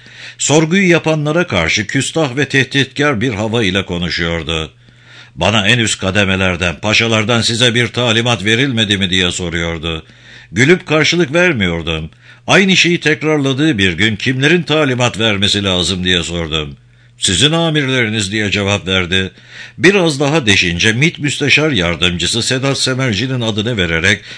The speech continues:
"Beni iyi tanıması lazım. Allah Allah, demek talimat vermedi." diyerek hayretini belirtti. Sedat Kemerci Paşa'ya Dündar Kılıç'ın söylediklerini ilettim.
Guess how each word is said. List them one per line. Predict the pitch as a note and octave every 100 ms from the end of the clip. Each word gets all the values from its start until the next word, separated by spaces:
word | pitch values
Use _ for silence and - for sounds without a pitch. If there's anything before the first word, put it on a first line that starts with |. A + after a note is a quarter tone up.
| -
"Beni | F#2 D#3 D#3+
iyi | D#3
tanıması | E3 D3+ B2+ A#2 A2
lazım. | G#2 F#2+ E2 F2+ D#2 C2+ - -
Allah | - A2+ G#2
Allah, | F2 F#2+ F2+ E2+ E2
demek | G#2 B2+ C3+
talimat | B2+ C3+ C3+ C#3+ A#2+
vermedi." | B2+ D#3 G#2+ F#2+ F2
diyerek | F2 F2 G#2+
hayretini | A2 A#2+ G#2 G#2 G#2+ F#2
belirtti. | E2+ F2 D#2 - D#2+ D#2+ - - - - - - - - - -
Sedat | - C#3+ D3+ F#3+ -
Kemerci | D#3 D#3+ D#3+ C3+ G3
Paşa'ya | A2+ E2 E2+ F#2+
Dündar | B2 C3+ C#3+ C3
Kılıç'ın | C#3 C#3 D3
söylediklerini | C3+ C3 C3+ A#2 B2+ A#2+ A#2 G#2
ilettim. | A#2 F2+ F2 - E2+ E2+